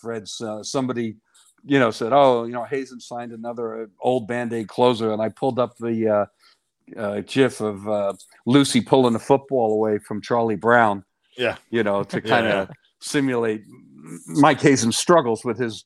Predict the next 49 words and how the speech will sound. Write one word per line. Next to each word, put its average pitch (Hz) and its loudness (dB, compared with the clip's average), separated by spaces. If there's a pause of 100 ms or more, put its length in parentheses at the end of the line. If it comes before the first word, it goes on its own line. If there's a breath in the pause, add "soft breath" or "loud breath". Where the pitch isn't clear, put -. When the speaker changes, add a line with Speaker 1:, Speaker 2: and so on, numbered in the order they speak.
(100)
Speaker 1:
closer 160 2
choices 107 -12 (340)
over 110 -6
the 107 -8
last 101 -8
five 95 -8
years. 95 -14 (640)
But 156 2 (720)
something 233 -6
kind 220 0
of 165 -4
important. 135 -2
I, 120 0 (100)
I, 139 -4
I 143 -4
wasn't 185 -6
there 147 -2
when 139 -6
Mike 123 -6
did 131 -8
his 120 -10
Zoom, 135 -6 (640)
um, 117 0
but 123 -4
I 131 0
went 139 -4
back 135 -2
and 117 -10
listened 127 -8
to 98 -8
it, 92 -8 (640 soft breath)
on 117 -6
M 131 -4
L 120 -2
B 113 -10
Press 196 -4
Box 107 -4
and, 110 -8
and 113 -2
listened 156 2
to 165 4
it 151 6
really 127 6
carefully 117 2
and 104 -2
transcribed 131 2
the 117 2
whole 101 -2
thing. 95 -4